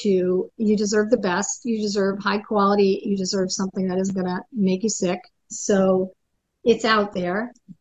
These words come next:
Um, the company I'm with, I think, is one of the best. And I'd love to share, you know, what I know with people if they contact me. But I'm trying to think what else. Uh, I guess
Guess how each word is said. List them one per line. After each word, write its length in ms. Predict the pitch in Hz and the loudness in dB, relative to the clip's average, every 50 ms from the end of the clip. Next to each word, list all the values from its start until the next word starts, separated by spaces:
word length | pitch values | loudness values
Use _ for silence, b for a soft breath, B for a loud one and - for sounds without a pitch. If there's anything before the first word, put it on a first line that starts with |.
| _ - | _ 0
Um, 440 | 214 196 190 190 190 190 220 349 - | 2 2 4 4 4 2 0 0 0
the 140 | 269 208 202 | 0 0 0
company 360 | 202 220 220 214 233 226 220 | 0 -2 0 2 2 2 2
I'm 180 | 220 214 220 | 4 4 6
with, 300 | 208 208 214 226 226 220 - - - | 6 6 6 4 2 -2 -8 -8 -4
I 160 | - 208 208 | 0 2 2
think, 280 | 208 208 - 226 202 - | 2 4 2 2 4 4
is 340 | 220 208 196 196 - - _ - | 2 2 2 -2 -6 -12 _ -6
one 260 | 320 262 196 196 202 202 | -4 -2 2 4 4 6
of 80 | 196 | 6
the 60 | 202 | 4
best. 520 | 180 190 185 220 285 320 - - - - - - | 4 4 4 4 4 2 0 -4 -8 -10 -10 -8
And 220 | 220 196 185 180 | -6 -4 -4 -2
I'd 180 | 180 180 180 180 175 185 | -2 -2 -2 -4 -4 -4
love 420 | 202 190 190 202 214 214 214 214 | -2 0 4 4 4 4 4 2
to 100 | - 240 | -2 -4
share, 480 | 220 - - 208 202 208 208 214 226 - | -4 0 0 0 2 2 0 0 -2 -2
you 100 | 233 214 | -2 0
know, 140 | 196 190 196 | 0 0 0
what 160 | 196 196 190 | 0 0 0
I 80 | 196 190 | 0 0
know 240 | 190 190 190 190 196 | 0 0 2 2 2
with 220 | 202 202 202 - | 0 0 -2 -4
people 480 | - 214 202 - 202 208 214 240 - - - | -6 -4 -2 0 0 0 0 -2 -4 -8 -10
if 120 | 247 - | -10 -4
they 340 | - 208 202 185 190 - - _ _ _ _ _ _ - | -2 0 0 2 0 -2 -4 _ _ _ _ _ _ -4
contact 460 | - 240 240 240 233 208 196 196 - | 0 0 0 2 2 0 0 2 2
me. 260 | 208 202 208 226 220 214 | 2 4 4 4 2 2
But 240 | 220 208 208 208 - _ - | 2 2 2 0 -6 _ -8
I'm 120 | 226 220 | -6 -6
trying 180 | 208 - 247 226 | -4 -2 -2 -2
to 60 | 220 | 0
think 200 | 226 214 202 202 | 2 0 0 2
what 120 | 214 214 214 | 2 2 2
else. 420 | 214 220 220 220 - - - - | 2 2 0 -2 -6 -12 -12 -8
Uh, 520 | - 220 214 208 208 208 208 202 202 - 208 208 - _ _ _ _ _ _ _ _ _ _ _ _ _ _ _ _ _ _ _ - | -4 -2 0 0 0 0 0 0 -2 -2 -4 -8 -12 _ _ _ _ _ _ _ _ _ _ _ _ _ _ _ _ _ _ _ -2
I 120 | - 262 269 | 0 2 4
guess 380 | 254 339 415 440 - - - | 4 4 4 4 2 0 -6